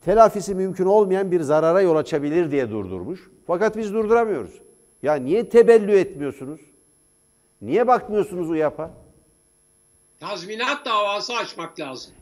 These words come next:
Speaker 1: Niye, üstelik de niye, e, rütü'nün avukatları bir götürüp vekalet koyup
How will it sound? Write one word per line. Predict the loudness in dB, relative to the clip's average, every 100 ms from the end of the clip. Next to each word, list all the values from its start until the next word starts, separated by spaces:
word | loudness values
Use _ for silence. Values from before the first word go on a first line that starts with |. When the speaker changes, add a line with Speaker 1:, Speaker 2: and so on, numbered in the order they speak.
| -10
Speaker 1:
Niye, | -2 6 8 8 6 -6 -16 -20 -16
üstelik | -2 4 4 6
de | 2
niye, | 4 6 6
e, | 6 -4 -2
rütü'nün | 0 2 0 -2 0 4
avukatları | 6 6 6 0 2 2 2
bir | 0
götürüp | 0 0 2 0 -2
vekalet | -4 2 4 4 0
koyup | 2 2 2